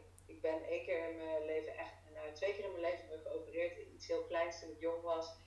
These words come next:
En, eh, vrij recent in tweeduizend negentien, eh, had ik een grotere operatie, waarin het op een gegeven moment, ik geloof dat ik toen het ziekenhuis weer uit mocht op volle maan.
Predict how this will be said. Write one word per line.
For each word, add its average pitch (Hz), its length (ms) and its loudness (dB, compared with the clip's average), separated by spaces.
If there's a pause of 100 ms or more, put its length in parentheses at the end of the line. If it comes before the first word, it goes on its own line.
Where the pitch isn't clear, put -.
(280)
En, 151 380 2
eh, 147 220 0
vrij 160 220 4
recent 160 340 0
in - 80 -10
tweeduizend 156 420 4
negentien, 156 600 -2
eh, 147 60 -6 (160)
had 143 80 -4 (120)
ik 151 80 -6
een - 60 -14
grotere 160 480 -2
operatie, 156 800 -2 (520)
waarin 170 440 4
het - 180 -2
op 151 100 -2
een - 80 -10
gegeven 175 220 0
moment, 160 220 0
ik 170 60 -2
geloof 196 160 2
dat - 120 -6
ik - 100 -10
toen 175 260 -8
het - 120 -10
ziekenhuis 175 380 0
weer 170 120 -2
uit - 220 0
mocht 170 260 -6
op - 180 -6
volle 160 200 0
maan. 156 380 -2